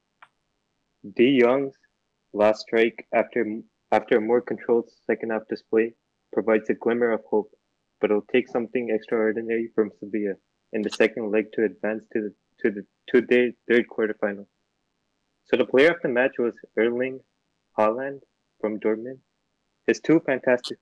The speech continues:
goals were powerful and taken perfectly.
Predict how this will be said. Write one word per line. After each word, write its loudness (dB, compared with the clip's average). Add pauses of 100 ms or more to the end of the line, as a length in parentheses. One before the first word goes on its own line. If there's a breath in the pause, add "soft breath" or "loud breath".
(220)
goals 2
were -4
powerful -2
and -6
taken -6
perfectly. -4